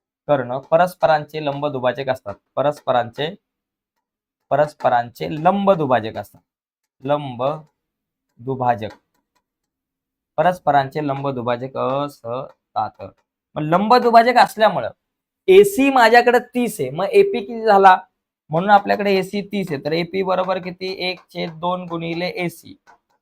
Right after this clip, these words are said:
बरोबर एक छेद दोन गुणिले एसी किती? तीस आहे. मग तिसाच्या निम्मे किती झाले बाबा? पंधरा. म्हणजे एक तुमच्याकडे आला पंधरा सेमी, बरोबर? एपी बरोबर पंधरा सेमी. आणि त्याचप्रमाणे बीपी बरोबर किती झालं? बीपी बरोबर एक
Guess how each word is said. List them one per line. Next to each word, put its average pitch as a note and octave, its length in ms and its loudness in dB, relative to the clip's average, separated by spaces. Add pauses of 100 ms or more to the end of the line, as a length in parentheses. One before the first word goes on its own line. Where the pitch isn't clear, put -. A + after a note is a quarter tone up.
(360)
बरोबर E3+ 340 0
एक F3+ 300 -4
छेद F3 160 -6
दोन E3+ 240 -6
गुणिले E3+ 360 -6
एसी E3+ 200 -8
किती? E3+ 240 -10
तीस E3+ 440 -10
आहे. F#2+ 80 -16 (600)
मग - 80 -14
तिसाच्या E3+ 460 -6
निम्मे F3 280 -6
किती F3 180 -10
झाले E3+ 200 -2
बाबा? E3+ 200 -4
पंधरा. C3+ 400 -4 (680)
म्हणजे C3+ 160 -8
एक E3 240 -4
तुमच्याकडे E3+ 360 -4
आला E3+ 160 0
पंधरा E3 380 -2
सेमी, G#2+ 300 -12 (600)
बरोबर? E3+ 280 0
एपी E3 280 -2
बरोबर E3 280 0
पंधरा E3+ 340 4
सेमी. F#2+ 240 -12 (440)
आणि D3+ 220 2
त्याचप्रमाणे G#3+ 540 4
बीपी G3 320 -4
बरोबर A3 340 4
किती G#3+ 240 -4
झालं? G3 360 6 (960)
बीपी E3 440 -2
बरोबर F3 420 -2
एक F3+ 280 -8